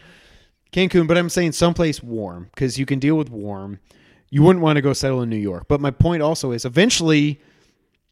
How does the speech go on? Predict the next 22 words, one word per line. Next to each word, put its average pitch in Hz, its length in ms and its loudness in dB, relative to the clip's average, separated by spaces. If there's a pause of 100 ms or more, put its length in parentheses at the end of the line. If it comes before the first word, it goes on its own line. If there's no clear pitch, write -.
(420)
we 135 220 0
are, 123 540 0
<laughs> - 1600 -16
we 127 100 -4
grew 160 140 6
up 175 80 2
in 156 60 0
the 135 60 -2
country, 123 300 -6
but 104 120 -8
we're 95 120 -10
city 101 240 -10
boys. - 300 -20 (180)
We 120 80 -4
don't 139 180 -2
hunt 135 300 -6 (280)
or 120 80 -8
do 123 120 -4
any 123 120 -6
of 113 60 -8
that. 101 200 -14 (1080)
Eventually, 143 720 0